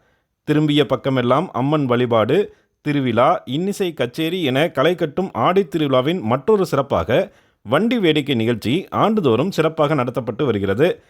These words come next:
விரதமிருந்து பூக்குழி இறங்கும் பக்தர்களைப் போல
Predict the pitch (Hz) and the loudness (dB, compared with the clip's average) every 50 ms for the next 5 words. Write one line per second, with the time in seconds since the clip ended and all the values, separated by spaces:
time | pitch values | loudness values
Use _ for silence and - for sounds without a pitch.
0 | _ _ _ _ _ - 101 120 131 143 147 156 147 139 135 135 139 151 202 220 | _ _ _ _ _ -4 0 2 2 4 2 2 2 2 0 0 2 2 2 2
1 | 208 - 175 170 - 170 165 151 143 135 131 131 143 160 160 127 110 104 - 165 | 2 -2 -6 -6 -4 -4 -2 -2 0 0 -2 -2 -2 -2 -2 -4 -4 -6 -4 -6
2 | 151 143 139 123 107 - 107 90 85 95 143 156 156 | -4 -2 -2 -2 -2 -2 -4 -2 2 2 2 0 -2